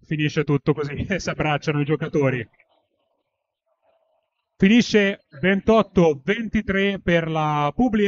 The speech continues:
S Pallamano Chiaravalle, questo penultimo appuntamento casalingo e terzultimo appuntamento di stagione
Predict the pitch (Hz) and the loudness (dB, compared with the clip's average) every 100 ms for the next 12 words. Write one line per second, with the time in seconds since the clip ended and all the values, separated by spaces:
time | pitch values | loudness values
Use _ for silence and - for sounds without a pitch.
0 | 202 - - 170 - 220 196 190 190 185 | 0 -2 -2 -2 -2 -4 -4 -4 -4 0
1 | 175 160 - 202 196 185 175 170 170 170 | 0 0 -4 -4 -4 -6 -8 -8 -6 -6
2 | 175 160 - 160 156 151 - _ _ _ | -6 -6 -2 -2 -2 -4 -8 _ _ _
3 | 247 247 214 190 190 - 196 190 202 202 | -4 -2 -2 -2 -6 -6 -6 -6 -8 -8
4 | 185 190 175 185 196 196 175 151 147 165 | -6 -6 -6 -6 -4 -6 -2 -2 -2 -2
5 | 165 202 185 175 165 202 170 180 175 185 | -6 -6 -4 -4 -4 -12 -6 -4 -4 -6
6 | 180 160 170 160 175 160 165 165 160 | -4 -4 -4 -6 -6 -2 -2 -2 -6